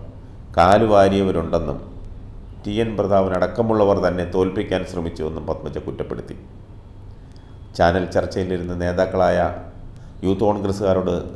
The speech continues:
തനിക്ക് പുച്ഛമാണ്. വടകരയിൽ ഷാഫി പറമ്പലിനെ നിർത്തിയത് രാഹുൽ മാങ്കൂട്ടത്തിലിന് പാലക്കാട് സീറ്റ് കിട്ടാൻ വേണ്ടിയാണ്. പാലക്കാട് സീറ്റിന് വേണ്ടിയാണ് രാജാവിനേക്കാൾ വലിയ രാജഭക്തി രാഹുൽ മാങ്കൂട്ടം കാണിക്കുന്നതെന്നും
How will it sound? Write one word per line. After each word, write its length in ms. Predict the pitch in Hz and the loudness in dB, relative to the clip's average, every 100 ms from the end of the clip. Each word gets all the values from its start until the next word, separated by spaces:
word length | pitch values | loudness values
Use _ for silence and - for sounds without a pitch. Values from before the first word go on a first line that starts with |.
| - - | -14 -8
തനിക്ക് 240 | 80 78 73 | -8 -6 -10
പുച്ഛമാണ്. 440 | 73 - 65 - - - - - - - - - - - | -10 -10 -10 -10 -14 -16 -18 -18 -16 -14 -14 -14 -14 0
വടകരയിൽ 420 | 92 110 117 120 120 120 | 4 6 6 4 2 4
ഷാഫി 280 | 110 110 120 | 4 4 2
പറമ്പലിനെ 480 | 113 113 110 107 104 104 - - - - - - | 2 2 0 -2 -2 -4 -8 -16 -18 -18 -14 -2
നിർത്തിയത് 420 | 101 101 110 107 104 | 0 0 0 2 4
രാഹുൽ 260 | 92 98 110 101 | 4 4 2 0
മാങ്കൂട്ടത്തിലിന് 640 | 101 101 95 95 95 92 87 | 0 0 0 0 -2 -4 0
പാലക്കാട് 460 | 85 95 98 101 92 - - - - - - | 0 0 0 0 0 -4 -12 -14 -14 -16 -10
സീറ്റ് 260 | - 98 98 | -6 -4 -2
കിട്ടാൻ 220 | 90 90 80 76 | -2 -2 -4 -4
വേണ്ടിയാണ്. 400 | 71 64 - - - - - - - - - - - - - - - | -6 -6 -6 -10 -14 -16 -16 -16 -18 -18 -16 -16 -16 -16 -16 -2 6
പാലക്കാട് 400 | 101 107 123 120 | 6 8 8 8
സീറ്റിന് 300 | 117 113 117 113 | 6 0 2 2
വേണ്ടിയാണ് 380 | 107 107 101 98 98 - 92 | 2 2 2 0 -2 0 4
രാജാവിനേക്കാൾ 680 | 92 104 104 104 101 104 98 | 6 6 2 -2 0 2 2
വലിയ 220 | 90 92 104 101 - 85 | 2 2 0 -2 -6 2
രാജഭക്തി 560 | 87 92 98 101 101 95 | 2 2 0 -2 -4 0
രാഹുൽ 240 | 87 92 95 92 | 2 2 2 -2
മാങ്കൂട്ടം 400 | 90 90 87 76 - - | -2 -2 -2 -4 -6 -6
കാണിക്കുന്നതെന്നും 720 | 82 82 87 87 78 76 78 | -4 -2 -4 -6 -4 -6 -8